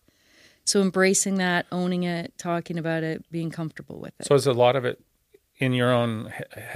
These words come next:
Speaker 2: he-, you're just fighting your own demons?
Speaker 1: Yeah,
Speaker 2: Uh,
Speaker 1: constantly.
Speaker 2: you're worried
Speaker 1: And
Speaker 2: about, I mean, I would never have thought anything of you at the t-, back in the day. So, but obviously you're very aware, and you're trying to navigate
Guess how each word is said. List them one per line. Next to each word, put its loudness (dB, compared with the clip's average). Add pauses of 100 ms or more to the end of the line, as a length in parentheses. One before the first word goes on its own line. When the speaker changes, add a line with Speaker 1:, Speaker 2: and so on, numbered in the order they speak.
Speaker 2:
he-, -2
you're 0
just 0
fighting 4
your 4
own 2
demons? -2
Speaker 1:
Yeah, 4
Speaker 2:
Uh, -6 (380)
Speaker 1:
constantly. 4
Speaker 2:
you're 8
worried 8
Speaker 1:
And 8
Speaker 2:
about, 6
I 6
mean, 8
I 10
would 4
never 2
have -6
thought 4 (100)
anything 0
of -10
you -6
at -8
the -14
t-, -18 (280)
back 2
in -2
the -6
day. 2
So, -2
but 0
obviously 2
you're -4 (160)
very 0
aware, -2 (460)
and -2
you're 4
trying -2
to -6
navigate -2